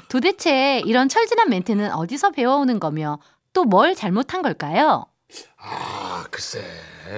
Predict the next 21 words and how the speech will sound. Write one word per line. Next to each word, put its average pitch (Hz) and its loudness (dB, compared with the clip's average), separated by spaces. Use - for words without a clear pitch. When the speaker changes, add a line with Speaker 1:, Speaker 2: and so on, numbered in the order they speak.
Speaker 2:
뭐 117 -4
이렇게 117 -8
지은 127 -6
죄가 117 2
있을 110 -6
수도 139 -4
있겠지만 120 -4
남편분이 110 -4
이렇게 - -10
순수한 196 0
마음 190 2
아니겠습니까? 175 0
보면 196 4
볼수록 190 2
아름답고, 139 -2
어, 220 2
맨날 202 -4
같은 190 -8
티만 175 -2
입어, 160 0
프리티, 185 -8